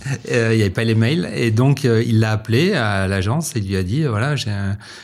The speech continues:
j'ai un jeune, euh, un peu fou qui veut faire un showroom à Nîmes de mille mètres carrés.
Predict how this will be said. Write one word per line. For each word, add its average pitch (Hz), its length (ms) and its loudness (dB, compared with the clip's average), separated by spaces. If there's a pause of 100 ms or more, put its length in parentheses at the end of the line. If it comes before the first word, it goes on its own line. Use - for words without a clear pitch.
(120)
j'ai 101 100 -2
un 101 140 2
jeune, 113 260 2
euh, 95 300 0
un 92 60 -4
peu 95 180 -8
fou 147 200 -8
qui 147 140 -10
veut 95 140 -4
faire 104 180 -4
un 92 80 0
showroom 110 380 -2
à 101 80 0
Nîmes 107 180 2
de 95 120 -4
mille 95 180 0
mètres 95 200 0
carrés. 117 380 -2